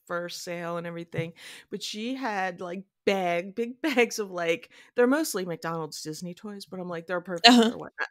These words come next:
Speaker 1: for, like, a dollar."
Speaker 2: Yeah.
Speaker 1: So I, like, I'm, like, grabbing those 'cause I, like, I have to start
Speaker 2: Mm-hmm.
Speaker 1: somewhere and practice. <laughs> I figure,
Speaker 2: Yeah,
Speaker 1: you know, that's a good,
Speaker 2: yeah.
Speaker 1: um,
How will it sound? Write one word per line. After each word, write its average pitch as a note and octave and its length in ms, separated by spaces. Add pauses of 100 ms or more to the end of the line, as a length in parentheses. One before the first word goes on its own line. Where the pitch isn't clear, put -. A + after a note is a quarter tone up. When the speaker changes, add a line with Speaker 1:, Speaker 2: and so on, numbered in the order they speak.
Speaker 1:
for, F3+ 180
like, F3 200
a F3 40
dollar." E3 380
Speaker 2:
Yeah. G#3+ 160
Speaker 1:
So F#3+ 80
I, D3+ 100
like, D#3 360
I'm, G3 140
like, A3+ 260
grabbing F3 400
those D#3+ 260
'cause - 180
I, F#3+ 140 (300)
like, B3+ 140
I B3+ 100
have D4 300
to B3+ 120
start - 640
Speaker 2:
Mm-hmm. - 0
Speaker 1:
somewhere A3+ 400
and F#3 100
practice. A#3+ 560
<laughs> - 0
I B3+ 120
figure, A#3 360
Speaker 2:
Yeah, - 20
Speaker 1:
you F#4 160
know, G#3 140
that's F#3 260
a - 40
good, - 80
Speaker 2:
yeah. G3 300 (360)
Speaker 1:
um, F3+ 360